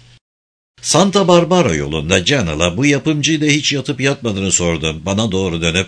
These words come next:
"Evet." dedi. Başka soru sormadım. Bir gece akşam yemeğini birlikte yemek üzere randevulaştık. Dairesine gittiğimde giyiniyordu. Kapıyı Alice açmıştı. Ondan hoşlanırdım. Ve tuhaftır, Janel'in aşığı olmasına da aldırmıyordum.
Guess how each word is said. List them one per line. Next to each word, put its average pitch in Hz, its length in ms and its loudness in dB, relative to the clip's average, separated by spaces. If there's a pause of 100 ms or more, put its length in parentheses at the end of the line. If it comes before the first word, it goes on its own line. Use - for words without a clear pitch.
(240)
"Evet." 98 320 2
dedi. 73 320 -2 (420)
Başka 78 320 -6
soru 85 240 -6
sormadım. 76 580 -4 (680)
Bir 202 240 4
gece 175 320 4
akşam 160 380 2
yemeğini 82 520 0
birlikte 139 440 0
yemek 135 360 0
üzere 120 400 0
randevulaştık. 82 920 0 (160)
Dairesine 95 580 0
gittiğimde 98 580 -2
giyiniyordu. 85 800 -2
Kapıyı 110 460 -2
Alice 92 380 0
açmıştı. 80 640 -4 (500)
Ondan 202 300 4
hoşlanırdım. 180 760 0 (240)
Ve 120 180 2
tuhaftır, 123 640 0
Janel'in 160 480 2
aşığı 147 520 0
olmasına 135 540 0
da 135 40 2
aldırmıyordum. 85 840 0